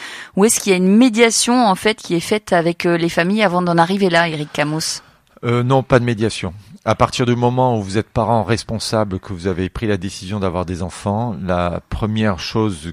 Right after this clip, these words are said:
Speaker 2: qui s'impose et qui est de l'évidence même, c'est de les scolariser.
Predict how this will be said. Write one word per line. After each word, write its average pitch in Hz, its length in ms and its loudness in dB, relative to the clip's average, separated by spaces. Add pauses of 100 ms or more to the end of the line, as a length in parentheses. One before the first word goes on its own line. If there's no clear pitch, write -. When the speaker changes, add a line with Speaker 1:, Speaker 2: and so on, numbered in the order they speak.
Speaker 2:
qui 90 240 -10
s'impose 98 560 -4
et 82 80 -8
qui - 160 -14
est 92 60 -6
de 87 80 -6
l'évidence 107 680 -4
même, 98 260 -4
c'est 101 200 -8
de 95 40 -4
les 101 60 -2
scolariser. 85 580 -6